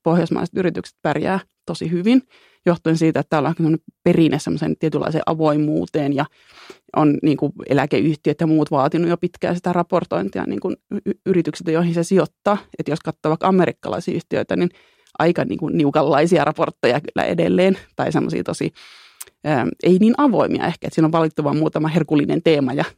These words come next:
<laughs> vaiettu muusta. Et sillä lailla niin kuin suomalaiset yhtiöt, ne on niin kuin kansainvälisessä vertailussa niin varsin hyvin.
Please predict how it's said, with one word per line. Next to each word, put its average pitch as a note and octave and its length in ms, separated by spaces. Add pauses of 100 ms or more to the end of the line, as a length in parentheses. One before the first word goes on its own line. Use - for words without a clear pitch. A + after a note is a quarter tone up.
(160)
<laughs> - 280
vaiettu E3 400
muusta. F3 360 (420)
Et D#3 120
sillä E3+ 180
lailla C3 220
niin D#3+ 140
kuin D#3 180 (380)
suomalaiset C#3+ 420
yhtiöt, - 260
ne E3+ 100
on C#3+ 80
niin C#3 80
kuin - 220 (140)
kansainvälisessä - 460
vertailussa - 440
niin - 100
varsin F#3+ 320 (320)
hyvin. F#3+ 200